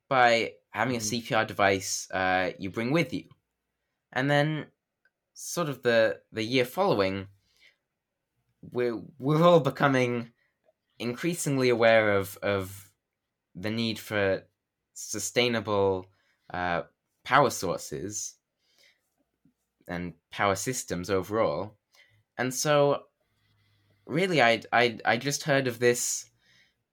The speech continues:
Speaker 1: It didn't even start with a fuel cell, actually. I, I'd heard of this technology, um, called an electrolyzer that, uh,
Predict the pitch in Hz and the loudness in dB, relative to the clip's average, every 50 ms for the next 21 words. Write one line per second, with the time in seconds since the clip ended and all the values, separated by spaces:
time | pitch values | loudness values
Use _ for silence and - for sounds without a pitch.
0 | _ _ _ - 135 139 202 226 226 208 170 165 160 - 175 170 160 147 139 131 | _ _ _ -8 -4 -2 -2 0 0 2 0 0 2 6 6 6 6 6 2 0
1 | 127 - - 202 208 190 - - 123 120 135 151 - - - - 98 98 98 104 | 0 0 -2 -2 -2 0 2 4 4 4 4 2 0 -4 -8 -8 -4 2 4 4
2 | 107 110 - 123 127 123 - 170 175 202 185 165 139 143 143 - - - 131 - | 4 4 4 4 2 2 0 -2 -2 -2 -2 -2 -4 -4 -4 -4 -6 -8 -8 -4
3 | - 160 151 143 139 135 123 117 - 113 107 101 101 - _ _ _ _ _ _ | -2 0 0 2 0 0 -2 -4 -4 -4 -4 -4 -6 -8 _ _ _ _ _ _
4 | - 113 113 113 110 110 113 110 110 87 - _ - - - _ _ _ _ - | 2 4 4 4 4 2 0 -4 -8 -10 -14 _ -20 -20 -20 _ _ _ _ -6
5 | - 160 151 139 143 139 139 151 165 160 160 - - 151 131 117 107 98 90 90 | -2 -2 0 2 4 4 6 6 4 4 0 -2 -2 2 4 4 4 4 2 0
6 | - - 90 92 110 135 143 - _ _ _ _ _ _ _ 117 117 117 117 - | -2 -2 -2 -2 -2 -2 -4 -10 _ _ _ _ _ _ _ 0 0 0 -2 -4
7 | - - 127 113 110 110 107 107 107 104 | -2 0 2 4 4 4 6 4 4 2